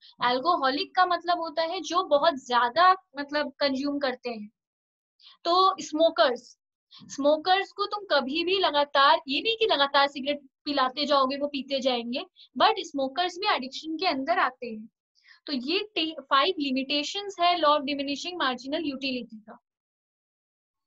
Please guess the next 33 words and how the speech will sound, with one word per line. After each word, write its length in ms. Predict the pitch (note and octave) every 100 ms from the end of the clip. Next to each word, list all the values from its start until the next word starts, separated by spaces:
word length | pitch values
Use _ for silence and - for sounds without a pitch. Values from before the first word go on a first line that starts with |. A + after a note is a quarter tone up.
| _ _ -
आज 240 | C4+ C#4 C#4
की 120 | F#4+
class 260 | F#4 F4 F4
में 80 | F#4
हम 80 |
लोग 100 | F#4
सिर्फ 180 | F4+ G4
single 380 | E4 D4+ D#4 F4+
goods 280 | D4 E4+ -
को 120 | F4+
ही 140 | F4
cover 320 | F#4 D#4+ D#4 E4
करेंगे, 400 | D#4 D4+ D4+ F4+
single 360 | D#4 D4 D#4
commodity 580 | D#4 D4 D4 D4 C#4+ D4
को। 180 | C#4+ F#4+
क्वेश्चन 720 | - - _ C#4+ C4+ C#4+ E4
number 200 | E4 E4
ten, 380 | E4 D4+ B3+ G#3+ - _ _ _ _ _ _ _ _ -
Two 160 | D#4+ E4+
commodity 560 | E4+ E4+ E4 E4+ F#4
कल 220 | F#4 D4
करते 340 | C#4+ C#4 C4 B3+
हैं। 200 | C4+ D#4 _ _ _ - - -
तो 80 | E4
single 380 | D#4+ D#4+ E4+ G4+
commodity 600 | F#4+ F#4+ F#4+ F4+ F#4 F#4
में 140 | G4
consumer 520 | F4+ D#4+ D#4 D#4+ F4+
equilibrium 720 | E4+ E4 E4+ E4+ E4 E4+ E4+
कैसे 480 | F4+ F#4 C#4+ C#4+ E4+
achieve 360 | D#4+ D#4 D#4 C4+
होगा? 280 | C#4 C4